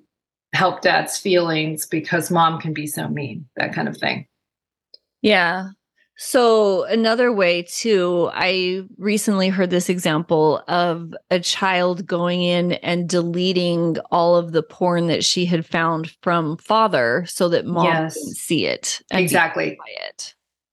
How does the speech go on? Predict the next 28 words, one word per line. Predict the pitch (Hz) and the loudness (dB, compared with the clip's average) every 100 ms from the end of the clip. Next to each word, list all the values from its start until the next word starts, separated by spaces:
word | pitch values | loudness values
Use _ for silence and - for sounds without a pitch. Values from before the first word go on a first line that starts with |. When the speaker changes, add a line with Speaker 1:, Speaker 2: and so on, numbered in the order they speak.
| - | -2
Speaker 1:
Precisely. | 208 202 160 165 | 0 0 -2 -4
So | 156 190 | 0 2
the | 180 175 | 2 -2
daughter | 156 175 180 | 2 4 4
would | 185 180 | 2 2
be | 180 | 2
in | 180 | 2
a | 175 | 2
rescuer | 175 180 - 185 175 | 2 0 0 -2 -2
position. | 175 175 - 175 170 | -2 0 0 0 2
Mom | 170 170 | 2 2
is | 165 | 0
a | 170 | -2
victim, | 160 160 - 165 | -2 -4 -4 -4
dad | 160 156 160 | 0 0 0
is | 156 | -4
a | |
perp. | 156 - 147 - _ _ _ - | -6 -2 -2 -6 _ _ _ -4
And | 175 165 | -2 0
so | 156 - 170 160 | 0 2 2 2
she's | 165 165 156 | 0 -4 -2
trying | 180 160 | -2 -2
to | 156 | -4
protect | - 151 - - 196 196 185 | -6 -6 -4 0 0 -2 -2
mom | 165 147 - 147 127 _ _ _ _ _ _ _ - | 0 2 0 -4 -8 _ _ _ _ _ _ _ -4
from | - 170 160 | 0 0 0
her | 156 156 | -2 -2
pain | - 175 151 156 156 | -2 0 0 -2 -8